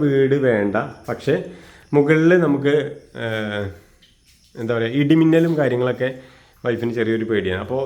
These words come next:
നമുക്ക് മുകളിലേക്ക് നമുക്കൊരു സേ-, സേഫ്റ്റി പ്രിക്കോഷൻസ് പോലെ ചെയ്യണം, അങ്ങനെ ഒരു ഉദ്ദേശത്തിലായിരുന്നു നമ്മൾ പറഞ്ഞിരുന്നത്. അപ്പോൾ, അപ്പോൾ ഞാൻ, ആ, നമ്മൾ ഓടിട്ട വീട് തന്നെയാണ്, പക്ഷേ അതിൻ്റെ അടിയിൽ നമുക്കൊരു മച്ച് കൊടുക്കാം,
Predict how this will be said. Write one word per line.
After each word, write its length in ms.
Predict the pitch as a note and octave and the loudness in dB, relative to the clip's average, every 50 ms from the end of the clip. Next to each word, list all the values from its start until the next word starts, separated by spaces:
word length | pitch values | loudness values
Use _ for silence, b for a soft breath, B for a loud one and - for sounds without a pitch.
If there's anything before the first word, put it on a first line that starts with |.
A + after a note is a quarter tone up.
| C3+ C3 B2+ | -6 -6 -6
നമുക്ക് 240 | B2+ B2+ B2+ D3 C#3+ C#3 | -6 -6 -4 -4 -4 -4
മുകളിലേക്ക് 520 | C3 B2 C3+ C#3+ C#3+ D3 D3+ D3+ D3 E3+ F3 E3+ | -2 -2 -2 0 2 2 2 2 2 2 2 2
നമുക്കൊരു 320 | D3 C#3 C3+ C#3+ C#3 C#3 - - | 2 0 0 -2 -2 -4 -4 -6
സേ-, 320 | C#3 C3 B2 B2 A#2 A#2 A2+ - | -6 -8 -6 -4 -4 -4 -4 -4
സേഫ്റ്റി 400 | A#2+ A#2+ A#2 A2+ - - - B2+ B2 - | -4 -4 -4 -6 -6 -8 -8 -8 -6 -6
പ്രിക്കോഷൻസ് 640 | A#2+ A2+ A2 - A2+ A2 G#2+ A2+ A#2 A2 G2 A2 A2+ G#2+ | -8 -8 -4 -2 -2 -2 -2 -2 -4 -4 -4 -4 -4 -2
പോലെ 200 | A2 G#2+ G2+ G#2 G#2 G#2 | -2 -2 -2 -2 -4 -4
ചെയ്യണം, 380 | A2 G2+ G2 F#2+ G2 G2 G2 G#2 G#2 B B B B B B B B - B2+ | -4 -4 -2 -2 -2 -2 -2 -4 -6 B B B B B B B B -2 0
അങ്ങനെ 180 | B2+ C3+ C#3+ D3+ D3+ | 2 2 4 2 2
ഒരു 80 | D3 D3 C3+ | 0 0 0
ഉദ്ദേശത്തിലായിരുന്നു 640 | A#2+ B2+ B2+ A#2 B2 C3+ B2+ B2+ A#2+ A2+ A2+ A#2 A2+ | 0 0 0 0 0 0 2 2 2 2 2 2 2
നമ്മൾ 160 | A2+ A2+ A2 A2 A#2+ | 2 0 0 2 0
പറഞ്ഞിരുന്നത്. 520 | G#2+ G#2 F#2+ F#2+ G2 F#2 F#2 F#2 F2+ F2+ F2+ - b b b b b b b b b b b _ - B2+ B2+ | 0 2 0 0 0 -2 -2 -4 -6 -8 -10 -16 b b b b b b b b b b b _ -4 -2 0
അപ്പോൾ, 200 | - F3+ G3 G3 F#3 - - - | 2 4 4 2 2 -2 -4 -6
അപ്പോൾ 140 | F3 - G#3+ G#3 | -4 -2 0 0
ഞാൻ, 120 | G#3 G#3 G#3 G3 - D#3+ F3+ | 0 0 -2 -4 -4 -4 -2
ആ, 40 | F3 E3+ E3+ F3 E3+ | -2 0 0 0 2
നമ്മൾ 140 | E3+ E3+ E3+ D#3+ E3 E3+ | 2 2 4 4 4 4
ഓടിട്ട 280 | F3+ G#3 G3+ F#3+ F#3 G3+ F#3 F3+ | 4 4 4 2 0 2 2 2
വീട് 160 | E3 D#3 D3 | 2 4 4
തന്നെയാണ്, 360 | D3 C#3+ C#3+ B2+ A#2 A2 A2 A2+ B2 | 2 2 2 2 0 0 -2 -2 -2
പക്ഷേ 200 | A#2+ A#2+ D3 D#3 D#3+ D3+ | -4 -4 -4 -4 -2 -2
അതിൻ്റെ 240 | D3 D3+ D3+ E3 D3+ | 0 0 2 2 2
അടിയിൽ 300 | C#3+ C3+ C#3 C#3 C#3 C#3+ D3 D3 C#3+ | 2 2 0 0 0 2 2 2 2
നമുക്കൊരു 280 | C3+ C3 B2+ C3+ C3+ C3+ C3 | 0 -2 -2 -2 0 0 -2
മച്ച് 180 | A#2 C3 - C3+ C3 | -2 -4 -2 0 0
കൊടുക്കാം, 360 | B2 A2+ G2+ - A#2 G#2+ | 0 0 -2 -2 -4 -4